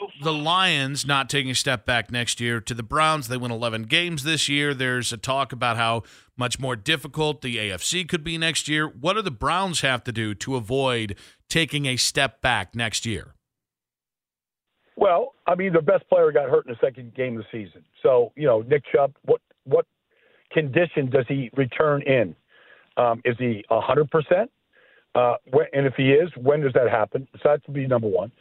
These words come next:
Speaker 2: They played four quarterbacks this year. It'd be good if they could keep a quarterback healthy and presumably Deshaun Watson and improve his play over any, anything he's done since he's played in Cleveland. That would help. And then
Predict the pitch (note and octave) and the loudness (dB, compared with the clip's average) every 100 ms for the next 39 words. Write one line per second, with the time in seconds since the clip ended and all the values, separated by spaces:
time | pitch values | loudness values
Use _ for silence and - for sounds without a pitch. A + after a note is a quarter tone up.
0 | - - _ C#3+ C3+ G3+ F3 G3+ F3+ - | -20 -20 _ 0 4 2 4 4 4 6
1 | F#3 D#3 B2+ A2+ A#2+ G#2+ C#3+ C#3 B2 C#3+ | 4 4 2 2 -6 -4 -2 -2 0 2
2 | F3 C#3 C#3 C3 B2+ A2 _ _ - _ | 2 4 2 4 0 -2 _ _ -20 _
3 | _ _ - D#3 D#3 C#3+ E3 D#3 C#3+ B2+ | _ _ -4 -2 0 4 4 6 4 2
4 | D3+ D3+ - A2+ B2+ - A2+ A2 - _ | 2 2 0 -8 -8 -6 -6 -6 -12 _
5 | - C3+ D3 F#3 D3+ A#2+ B2 D3+ - A#2+ | -4 0 2 4 4 4 2 0 -2 0
6 | - C3+ B2+ C3+ D3 - G#2+ - _ _ | 4 4 4 4 2 -2 -8 -8 _ _
7 | _ _ C#3 C#3+ B2+ - E3 D3 B2 - | _ _ 0 0 -2 2 2 2 0 2
8 | C#3+ C#3 B2 A#2+ C#3+ C#3 C3 _ D3 E3+ | 4 4 4 2 2 0 -4 _ 0 2
9 | D#3 C#3 A2+ F#2+ C#3+ A#2 - _ _ _ | 2 0 0 2 2 -2 -10 _ _ _
10 | _ C#3+ B2+ C3 A2+ - C#3 B2 G#2+ - | _ -2 0 0 -2 2 2 2 -2 0
11 | G#2+ F#2 C3 - - - _ _ D3+ D#3 | 0 0 -6 -8 -20 -20 _ _ 0 2
12 | E3 B2+ A#2 - _ _ _ _ _ D3 | 2 4 2 0 _ _ _ _ _ 2
13 | E3+ G3 A3 A3 | 4 4 4 0